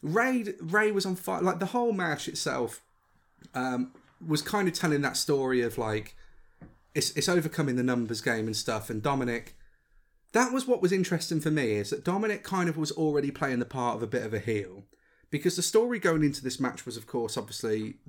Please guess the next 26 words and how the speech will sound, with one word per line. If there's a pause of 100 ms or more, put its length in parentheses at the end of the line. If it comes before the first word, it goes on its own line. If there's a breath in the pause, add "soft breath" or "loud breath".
(200)
they've
been,
Judgment
Day
have
been
terrorising
the
Mysterios. (600 soft breath)
They'd
already
turned
on
Edge
and
kicked
him
out
in
favour
of
Balor,
who's
kind
of
the,